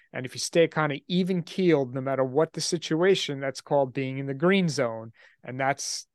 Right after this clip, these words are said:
describes my personality. So when I came home from this event, I told my wife all about it. We were,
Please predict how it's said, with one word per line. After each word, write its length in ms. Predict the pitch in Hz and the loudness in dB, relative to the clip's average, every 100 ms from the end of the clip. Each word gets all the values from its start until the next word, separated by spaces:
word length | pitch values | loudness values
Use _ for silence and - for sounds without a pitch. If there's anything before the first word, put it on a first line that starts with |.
| - | -12
describes 500 | 123 - 139 127 120 | -6 2 2 2 -2
my 180 | 143 | 0
personality. 1000 | 143 143 131 - 139 143 135 123 113 117 _ _ - - - | 0 -2 -6 -6 -2 0 0 -2 -6 -12 _ _ -20 -20 -14
So 380 | - 135 123 | -4 -2 0
when 180 | 123 127 | -2 -2
I 80 | 120 | -6
came 220 | - 131 | -8 -6
home 160 | 127 160 | 0 0
from 160 | - 143 | 0 -4
this 160 | 147 | -4
event, 400 | 143 165 226 165 - | 0 4 4 2 -6
I 80 | 120 | -12
told 280 | - 131 | -6 -4
my 80 | 131 | -2
wife 280 | 123 127 - | -2 -2 -2
all 140 | 120 | -4
about 340 | 123 156 170 165 | 0 4 6 6
it. 180 | 160 139 | 4 2
We 160 | 127 | -8
were, 220 | 123 123 | -8 -10